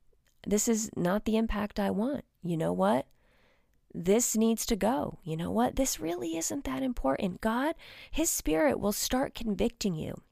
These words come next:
And it will start showing you.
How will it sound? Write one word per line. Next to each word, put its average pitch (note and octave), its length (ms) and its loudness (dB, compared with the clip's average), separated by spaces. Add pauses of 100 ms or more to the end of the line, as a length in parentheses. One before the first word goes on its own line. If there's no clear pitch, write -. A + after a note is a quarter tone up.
(1300)
And G#3+ 180 10
it A#3 140 8
will A#3+ 140 6
start B3 560 4
showing A#3 560 2
you. D#3 340 -4